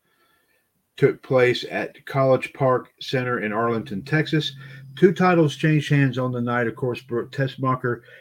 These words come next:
defeated Gail Kim to win the Knockouts title, and the team of A J Styles and Kurt Angle defeated Bad Influence, who was Christopher Daniels and Frankie Kazarian, to win the T N A World Tag Team titles.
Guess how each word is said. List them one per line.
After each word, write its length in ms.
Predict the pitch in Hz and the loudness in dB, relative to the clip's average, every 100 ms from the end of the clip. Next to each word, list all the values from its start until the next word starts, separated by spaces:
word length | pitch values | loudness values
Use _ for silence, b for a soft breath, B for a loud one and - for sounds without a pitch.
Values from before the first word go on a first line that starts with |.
| B | B
defeated 400 | 104 - 117 110 | -10 -6 -4 -4
Gail 260 | 98 113 107 | -2 0 0
Kim 340 | - 143 139 | 0 2 2
to 80 | 127 | 2
win 240 | 110 113 101 | 0 -2 -4
the 60 | |
Knockouts 600 | 98 131 160 143 117 - | -4 -2 -2 0 -2 -4
title, 380 | - 113 113 110 B B B - | -6 -4 -6 -8 B B B -10
and 120 | 110 | -6
the 60 | 110 | -4
team 220 | - 135 | 0 2
of 140 | 110 | 2
A 140 | 120 117 | 0 0
J 220 | 123 117 | 0 -2
Styles 380 | - 123 117 110 | -2 -2 -2 -4
and 120 | 101 | -6
Kurt 220 | 117 113 | -4 -2
Angle 280 | 139 135 131 | 0 0 -2
defeated 540 | 113 - 127 113 98 | -4 -4 -4 -4 -2
Bad 280 | 113 113 104 | -2 0 0
Influence, 600 | 143 170 - 123 117 117 | 2 2 2 0 -2 -2
who 120 | - | -6
was 140 | 107 104 | -6 -8
Christopher 400 | - 113 113 104 | -10 -12 -12 -8
Daniels 460 | 117 117 113 104 | -4 -2 -2 -4
and 120 | 101 - | -8 -8
Frankie 280 | 117 107 | -8 -8
Kazarian, 600 | 92 92 127 151 127 110 - B B B _ | -14 -8 2 4 4 2 -6 B B B _
to 80 | 107 | -6
win 140 | 113 | -4
the 80 | 107 | -4
T 220 | - 117 | -4 -2
N 120 | 113 | -2
A 140 | 107 110 | -2 -2
World 340 | 101 104 104 | -2 -2 -4
Tag 280 | - 101 95 | -4 -6 -6
Team 200 | 104 101 | -8 -8
titles. 520 | - 143 107 73 - | 0 0 0 -6 -14